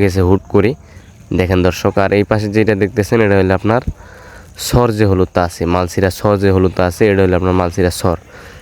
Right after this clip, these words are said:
দেখেন এটা হলো আপনার মালসিরা সর। তবে এগুলো কিন্তু সবচেয়ে বাজার বেশি দামে বিক্রি হয়, তবে এটারও বাজার কিন্তু কমছে। এটা আপনার আট হাজার টাকা বা আট হাজার একশো দুইশো টাকার মধ্যে পাবেন। কিছুদিন আগে এই হলুদটা ছিল আপনার আট হাজার তিনশো চারশো টাকা,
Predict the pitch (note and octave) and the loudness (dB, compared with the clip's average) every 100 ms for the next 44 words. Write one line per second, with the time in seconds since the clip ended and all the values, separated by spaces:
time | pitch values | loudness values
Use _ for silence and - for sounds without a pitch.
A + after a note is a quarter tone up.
0 | - - F2 - F2 F2+ - - - - | -18 -4 -2 0 -2 -6 -12 -20 -20 -18
1 | - F#2+ G2 F#2+ F#2+ F#2 F#2 F2+ F2+ E2+ | -4 0 2 2 0 0 0 -2 -2 -2
2 | - G#2 - - - - F#2+ G2+ G#2+ A2+ | -2 -4 -4 -20 -20 -4 0 2 4 4
3 | A2+ - A2 A2 - G#2+ - G#2 G2+ G2 | 2 2 -2 -2 -2 -4 -2 0 0 2
4 | G2 F#2+ - - G2 G#2+ G2 G2+ F#2+ F#2 | 0 -2 -8 -8 -2 -2 0 0 2 2
5 | F2+ F2+ F#2 G2 - F#2 G2 F#2+ G2+ G2 | 0 0 0 0 2 2 2 2 0 0
6 | F#2 F2+ F#2 E2+ F#2 G#2+ G2 - D#2+ - | 0 0 -2 -2 0 0 -2 -4 -12 -12
7 | - - - - F#2+ F#2+ G2 E2+ G2+ G2+ | -20 -20 -10 -2 -2 0 0 0 0 0
8 | F#2+ - G2 F#2+ F#2 F2+ F#2 F#2 G2 - | -2 -2 -4 -2 -2 0 0 0 -2 -2
9 | G#2 G2 F#2+ F#2 F#2 F2+ F2+ F2+ F2+ F#2+ | 0 0 0 0 0 0 0 -2 0 0
10 | B2 - - - - - A2 A2 G#2 G2 | -4 -10 -20 -20 -14 -4 0 2 0 0
11 | F#2+ G2 G#2 G2+ - F#2+ G2 G2+ - G#2+ | -2 0 0 0 -2 -4 -2 0 2 2
12 | G2 F2+ G2 G#2 G#2+ - A2 G#2+ A2 G2 | 2 4 2 2 0 0 0 0 0 0
13 | G2+ F#2+ F#2 A#2 G#2 F#2+ F#2 - F#2 | -2 -4 -2 -2 0 -2 -2 -2 -2